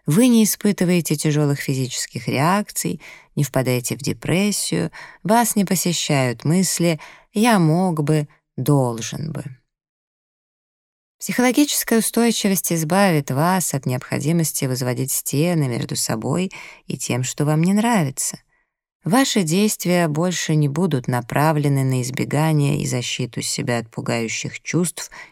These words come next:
или обстоятельств. Вы внезапно поймёте, что боялись того, чего совсем не стоит бояться. Сможете управлять собой в ситуациях, складывающихся против вас.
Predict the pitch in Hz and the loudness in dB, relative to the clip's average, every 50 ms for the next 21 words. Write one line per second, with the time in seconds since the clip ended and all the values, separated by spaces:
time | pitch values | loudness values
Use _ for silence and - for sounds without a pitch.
0 | _ _ - 123 123 120 123 - - - - - - 120 117 117 123 127 - - | _ _ -8 -6 -6 -4 -6 -6 -6 -8 -8 -6 -6 -6 -6 -6 -6 -8 -8 -10
1 | - - - - - - - - - - - - - - - _ _ _ _ _ | -10 -10 -8 -8 -10 -10 -12 -16 -20 -20 -20 -20 -20 -20 -20 _ _ _ _ _
2 | - - 208 233 - - 160 165 196 202 185 202 185 170 - 160 160 151 - - | -4 0 2 2 2 2 2 2 2 4 4 2 2 2 2 0 -2 0 0 0
3 | 147 151 170 190 190 165 - 156 143 - - 151 147 139 143 151 156 147 160 165 | 0 2 2 2 2 0 0 -4 -4 -4 -2 -4 -2 0 0 0 0 2 2 2
4 | 156 135 117 120 127 - - - - 127 135 165 180 180 180 - - - - - | 2 0 0 -2 -6 -6 -4 -4 -4 -2 0 0 0 0 0 -4 -8 -20 -20 -20
5 | - _ - - - 202 208 190 - 175 147 - - - 175 160 151 147 143 - | -20 _ -8 -4 0 0 0 2 0 0 0 0 0 2 2 4 4 2 2 0
6 | - - 131 127 120 - - - 135 135 135 - - - _ - - - - - | -2 -4 -4 -4 -4 -6 -6 -6 -6 -6 -6 -8 -10 -12 _ -8 -8 -8 -10 -12
7 | - - - - - _ - - - 220 220 190 165 - 196 185 151 - 175 170 | -20 -20 -20 -20 -18 _ -6 -2 0 2 2 2 2 2 0 0 0 2 0 2
8 | 160 170 175 170 147 139 - - - 131 120 123 123 113 110 - - - - - | 2 2 2 2 2 0 0 -2 -4 -4 -4 -4 -4 -4 -4 -6 -6 -8 -6 -4
9 | - - 190 185 - - - 156 160 147 - - - - - - - - - - | -2 -2 -2 -2 -2 -2 0 0 0 -2 -4 -10 -20 -20 -16 -10 -8 -8 -4 0
10 | 160 170 180 190 185 151 156 143 147 143 143 - - - 135 - - - 139 123 | 2 4 4 4 4 2 2 2 2 2 0 -2 -4 -6 -6 -6 -6 -6 -6 -6
11 | - - 117 123 123 - - 107 - - 147 - - - - - - - - | -6 -6 -6 -6 -6 -6 -8 -10 -10 -12 -16 -16 -14 -12 -10 -8 -8 -10 -10